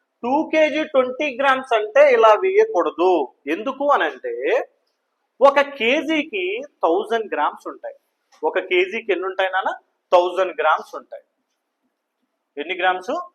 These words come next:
థౌజండ్ గ్రామ్స్ ఉంటాయి. కాబట్టి మూడు డిజిట్లు మనం ఫిల్ చేయాలి, మూడు ప్లేసులు ఫిల్ చేయాలి. కాబట్టి ఇది టూ కేజీ ట్వంటీ గ్రామ్స్ అవ్వదు నాన్న.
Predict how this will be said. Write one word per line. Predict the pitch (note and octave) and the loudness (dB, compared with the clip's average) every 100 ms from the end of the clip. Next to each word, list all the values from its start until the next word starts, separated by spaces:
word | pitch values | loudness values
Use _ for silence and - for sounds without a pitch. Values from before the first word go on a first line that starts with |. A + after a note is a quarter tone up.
| _ _ | _ _
థౌజండ్ | F3+ G3+ G#3+ G#3 F#3 D3+ | 2 2 2 -2 0 2
గ్రామ్స్ | D3+ - D3 | 2 0 -14
ఉంటాయి. | - G3+ - _ _ A#3+ | -12 -12 -12 _ _ 6
కాబట్టి | C#4 D#4 D#4 B3+ B3 D4 - _ _ | 8 8 6 0 0 -2 -6 _ _
మూడు | F#3+ A3 C#4+ D4+ | -6 2 4 4
డిజిట్లు | A3 A3+ A3+ D#4 D#4 | 0 -2 -2 -4 -2
మనం | D#4 C4+ B3+ | 4 4 4
ఫిల్ | B3+ A#3 C4+ | -2 -2 6
చేయాలి, | B3 E3 - - _ _ _ E3+ | 8 8 6 -12 _ _ _ -4
మూడు | A3 C#4 | 2 2
ప్లేసులు | C#4+ B3+ C4 C#4 D#4 | 4 6 6 6 -4
ఫిల్ | - B3 B3+ | -4 -2 4
చేయాలి. | A#3 A3 | 4 4
కాబట్టి | F#3 F3 F3+ F#3 D3+ D3+ _ _ - | 4 4 0 -2 -4 -6 _ _ -10
ఇది | - G3 | -8 -8
టూ | - - A#3+ C4 | -10 -6 -4 0
కేజీ | C4 B3+ C4 | 2 2 -2
ట్వంటీ | C4 G3+ G3 G3 A#3 A3+ | -2 -2 -2 -4 -6 0
గ్రామ్స్ | F#3+ G#3+ - | 2 2 2
అవ్వదు | D3+ C#3+ F3+ | 0 2 2
నాన్న. | C#3+ A2+ | 0 -4